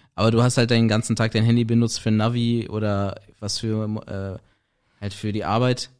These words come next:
und das hat dann nur noch zwanzig Prozent und du, dann guckst du dir ein bisschen Fußball an, Champions League,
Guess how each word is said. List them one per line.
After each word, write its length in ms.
und 160
das 160
hat 80
dann 120
nur 80
noch 300
zwanzig 360
Prozent 440
und 420
du, 220
dann 160
guckst 260
du 40
dir 120
ein 60
bisschen 200
Fußball 320
an, 160
Champions 280
League, 240